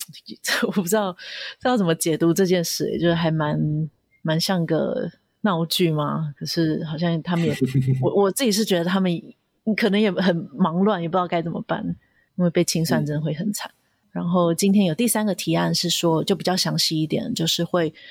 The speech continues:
Speaker 1: 有，呃，五千万美元的借贷的限额，然后如果超过的话，就，他们就可以进行清算，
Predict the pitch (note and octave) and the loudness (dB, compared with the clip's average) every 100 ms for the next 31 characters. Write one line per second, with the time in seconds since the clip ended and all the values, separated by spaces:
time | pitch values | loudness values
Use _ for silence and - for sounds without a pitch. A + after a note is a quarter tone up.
0 | - - - E3+ D3+ D3 F3 - _ _ | -20 -12 0 2 2 0 -4 -10 _ _
1 | _ _ E3 D3+ E3+ E3 G#3+ G3+ G#3 G#3 | _ _ -4 0 2 2 2 4 4 2
2 | F3 D#3 D#3 D#3 E3 - G3 F#3+ E3+ D#3 | 2 2 2 2 2 2 0 0 -2 -2
3 | - F3 - - A2 F3 _ F#3+ E3 D3+ | -2 -2 -2 -2 -2 -4 _ -8 -6 -4
4 | - E3 D#3+ E3 D#3 - G3+ G#3 E3 D#3+ | 2 4 4 2 2 2 2 2 0 0
5 | F3 D#3 - D#3 D3+ - - F3 D#3+ D#3+ | 0 0 0 0 -2 -6 -2 0 2 0
6 | - D#3 - - D#3+ - E3+ D3 - _ | 0 -2 -2 -6 -4 -4 -4 -6 -8 _
7 | - - D3+ - F3 F3 | -4 -2 0 0 -4 -6